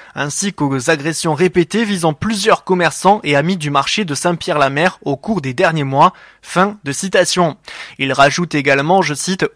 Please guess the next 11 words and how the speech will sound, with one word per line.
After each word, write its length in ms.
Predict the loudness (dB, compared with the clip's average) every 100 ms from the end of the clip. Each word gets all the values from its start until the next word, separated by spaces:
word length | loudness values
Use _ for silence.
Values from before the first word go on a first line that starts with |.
| 4
Aucune 320 | 4 4 -2
pression, 600 | 0 -2 -4 2 2 0 -2 2
aucune 420 | 2 2 2 2
menace 480 | 2 4 4 4 0
ne 160 | -4 0
nous 140 | 0
fera 320 | -2 0 2
reculer. » 480 | 4 2 2 -2 -2 -4 -20 -20
Fin 280 | -6 0 0 -2 -10
de 80 |
citation. 560 | -6 -4 -4 -4 -4 -8